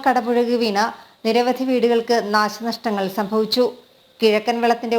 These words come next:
ഒഴുക്ക് ശക്തമായതോടെ നദീതീരങ്ങളിൽ താമസിക്കുന്നവർക്ക് ജാഗ്രതാ നിർദ്ദേശം നൽകിയിട്ടുണ്ട്. തോട്ടപ്പള്ളിപ്പുഴി, അന്ധകാരനഴി, തണ്ണീർമുക്കം ബണ്ട് എന്നിവിടങ്ങളിലൂടെ കടലിലേക്ക് നീരൊഴുക്ക് ശക്തമാണ്.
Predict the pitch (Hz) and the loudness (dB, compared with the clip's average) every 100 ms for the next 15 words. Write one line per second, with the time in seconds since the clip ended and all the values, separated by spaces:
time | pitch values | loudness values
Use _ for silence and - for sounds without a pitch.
0 | 214 214 233 233 226 - 233 226 220 220 | 2 2 0 -4 -4 -4 -4 0 0 0
1 | 196 202 233 - _ - 220 214 247 254 | 0 0 -4 -8 _ -2 0 0 -2 0
2 | 247 240 240 240 233 220 220 220 220 233 | 0 2 2 2 2 0 -2 -8 -4 -2
3 | 214 170 220 226 190 220 214 220 226 226 | -2 -2 -2 -4 0 2 2 0 0 0
4 | 226 185 196 214 196 196 190 208 208 208 | -2 -2 -2 -2 -4 -2 -2 -2 -2 2
5 | 233 - - _ _ _ _ - 269 269 | 2 0 -10 _ _ _ _ 2 4 4
6 | 269 311 339 330 330 294 302 294 233 226 | 2 0 0 0 -2 0 0 -2 -4 -2
7 | 247 269 269 269 254 262 262 247 226 233 | 0 2 2 0 0 -2 0 -2 0 0
8 | 240 240 262 240 233 220 233 - 220 220 | 0 0 -2 2 0 0 -2 0 0 0
9 | 226 226 226 190 185 226 - _ - 220 | 0 0 0 0 0 -2 -8 _ 0 0
10 | 214 247 240 233 240 170 208 220 226 226 | 2 0 0 0 0 0 -4 -2 -2 -4
11 | 226 214 220 202 - 208 202 | -4 -4 -6 -6 -4 -2 0